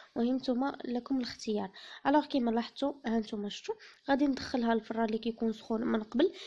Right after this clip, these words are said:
يعني واحد، آه، خمسطاش، آه، يكون على مية وثمانين درجه، ويكون، آه، بالنسبه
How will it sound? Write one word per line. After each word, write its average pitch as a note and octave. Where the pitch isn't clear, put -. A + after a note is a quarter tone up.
يعني A#3
واحد، A#3+
آه، A3+
خمسطاش، -
آه، -
يكون A#3
على A#3+
مية B3+
وثمانين A#3
درجه، A3
ويكون، A#3+
آه، A3
بالنسبه B3